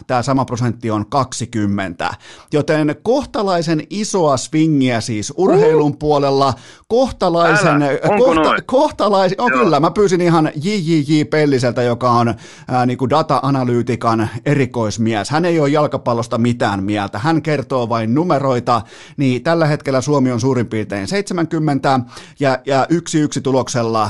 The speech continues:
Speaker 1: Suomi olisi kaksikymmentä prosenttia jatkoon. Joten tota, ää, kaikkien aikojen ryöstö. Kaikkien aikojen ryöstö.
Speaker 2: Kaikkien
Speaker 1: Vaik-,
Speaker 2: aikojen.
Speaker 1: vaikkakin Tanskan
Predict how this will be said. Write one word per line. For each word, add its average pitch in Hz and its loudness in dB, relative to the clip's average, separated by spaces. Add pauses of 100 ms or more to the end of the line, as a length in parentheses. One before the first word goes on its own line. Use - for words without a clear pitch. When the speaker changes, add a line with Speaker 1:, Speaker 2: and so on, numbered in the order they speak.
(120)
Speaker 1:
Suomi 123 0
olisi 110 -2
kaksikymmentä 101 -4 (160)
prosenttia 107 -4
jatkoon. 107 -2
Joten 117 -4
tota, 160 0 (420)
ää, 214 2
kaikkien 220 0
aikojen 190 0
ryöstö. 175 0 (380)
Kaikkien 247 0
aikojen 185 0
ryöstö. 175 2
Speaker 2:
Kaikkien 139 0
Speaker 1:
Vaik-, 131 2
Speaker 2:
aikojen. - -4
Speaker 1:
vaikkakin 214 0
Tanskan 139 0